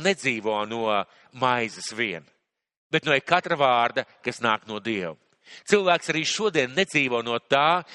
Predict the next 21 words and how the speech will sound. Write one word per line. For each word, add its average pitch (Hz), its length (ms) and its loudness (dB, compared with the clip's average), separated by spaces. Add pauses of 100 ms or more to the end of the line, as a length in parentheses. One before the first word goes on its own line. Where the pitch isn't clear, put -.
(120)
ka 165 120 -2
viņš 131 160 -6
ir 107 160 -4
paēdis, 175 540 2
ka 135 120 0
viņš 120 160 -6
ir 113 100 -4
siltumā, 160 500 0 (360)
ka 202 100 2
viņš 196 200 -4
pēc 208 180 2
savā, 156 380 2
viens 143 260 -6
pats 175 220 -2
savā 131 220 4
istabā 156 380 0 (140)
ar - 440 -2
masku 147 320 0
iet 131 120 -6
uz 113 120 -10
veikalu. 135 400 0